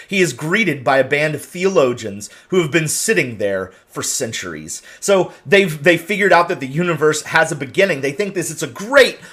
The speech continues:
wonderful scientific achievement until they realize that this is what theologians have been arguing for, for, from the beginning of time. So, again, great evidence for the, the existence of God.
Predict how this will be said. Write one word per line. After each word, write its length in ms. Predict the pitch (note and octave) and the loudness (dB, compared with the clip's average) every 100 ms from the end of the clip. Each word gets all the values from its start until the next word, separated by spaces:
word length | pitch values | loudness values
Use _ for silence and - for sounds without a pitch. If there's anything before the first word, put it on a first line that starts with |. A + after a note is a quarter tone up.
| - | -14
wonderful 560 | G3+ D#4 B3 A3+ G#3 | 2 4 6 2 -2
scientific 840 | F#3 - B3 A#3+ A#3+ - B3 B3 A#3+ | -4 0 2 4 2 0 -2 -2 -4
achievement 680 | - - C4 G#3+ C3 A#2 - - - | -4 -2 -2 -2 -2 -4 -8 -14 2
until 320 | F#3+ F#3 B3 | 2 6 6
they 160 | A3 G3+ | 6 6
realize 720 | D#3+ G3 A3+ C3+ B2 B2+ B2+ - - | 6 6 6 6 6 2 -2 -12 -6
that 160 | E3 | -4
this 160 | F3 G#3+ | -2 -2
is 160 | G3 C3+ | -4 2
what 240 | E3 F3 | 4 4
theologians 1080 | - G3+ G3 E3+ D#3 G#3+ B2 B2+ A#2+ A#2 - - | -2 -2 0 6 6 4 0 -4 -6 -10 -12 -8
have 260 | - F#3 C#3 | 2 2 6
been 200 | F3 E3 | 4 6
arguing 720 | - F3+ F3 C#3 C3+ C3 B2+ | 4 2 2 -2 0 0 -2
for, 320 | B2+ C#3 B2 | -4 -4 -4
for, 380 | - C#3+ B2+ A2+ F#2 | -4 -2 -2 -6 -18
from 320 | - - D3+ C3+ | -14 -6 -4 -4
the 60 | |
beginning 400 | B2+ B2 B2+ A2+ | -8 -6 -6 -6
of 80 | G2+ | -10
time. 360 | - F#2 D2 - _ _ _ _ - | -10 -10 -10 -16 _ _ _ _ -12
So, 380 | - F3+ E3+ - - - | 4 6 6 2 -14 -2
again, 480 | D#3 D#3 C3 A#2+ - | 0 2 0 -2 -12
great 480 | B2+ D3+ D#3 F3 F3 | -10 -2 6 6 6
evidence 580 | E3 C#3+ C3 B2 B2+ - | 4 4 2 -2 -4 -6
for 200 | D#3 C3 | -2 -2
the, 320 | B2+ A#2+ A2+ | 2 0 -2
the 140 | B2 | -6
existence 540 | B2+ G#2+ A2+ A2 A2+ A2 | -6 -6 -10 -10 -12 -14
of 120 | G2+ | -8
God. 320 | G#2 D#2 C2 | -4 -4 -6